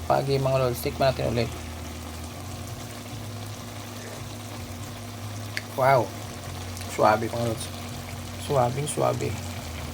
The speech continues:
Ayan, ang ating recipe for today. Ngayong tanghali, mga lods. So, ayan.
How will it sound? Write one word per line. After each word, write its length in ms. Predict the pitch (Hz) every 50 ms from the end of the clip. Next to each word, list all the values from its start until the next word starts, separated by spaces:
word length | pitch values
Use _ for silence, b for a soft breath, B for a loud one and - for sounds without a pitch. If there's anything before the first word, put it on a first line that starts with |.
| - - - - 120
Ayan, 240 | 110 98 107 139 233 240 120 - - - - - - - - - - -
ang 320 | 127 - - - 135 131
ating 240 | 131 - 131 120 120
recipe 320 | 120 117 - - 131 - 120
for 160 | 117 - 120 117
today. 320 | 107 117 117 156 175 180 - - - - - - - - - - - - - - - - - - - -
Ngayong 240 | 127 123 127 131 131
tanghali, 400 | 131 123 117 113 123 123 120 120 120
mga 240 | 117 117 110 107 104
lods. 240 | 110 107 110 117 -
So, 80 | - -
ayan. 320 | 98 98 110 156 185 196